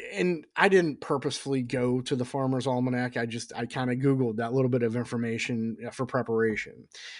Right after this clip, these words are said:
uh, which is odd <laughs> because I rarely ever prepare for anything,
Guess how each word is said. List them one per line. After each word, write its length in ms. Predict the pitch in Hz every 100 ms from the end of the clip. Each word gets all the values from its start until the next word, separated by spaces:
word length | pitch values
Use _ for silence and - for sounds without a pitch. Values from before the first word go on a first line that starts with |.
| - -
uh, 300 | 104 101 92
which 300 | 131 123 131
is 100 | 117
odd 280 | 147 135 127
<laughs> 0 |
because 440 | 123 - 151 - 135
I 160 | 156
rarely 460 | - 160 175 180 190
ever 320 | 233 277 262
prepare 440 | 226 277 254 233 214
for 200 | - 254
anything, 440 | 247 165 123 -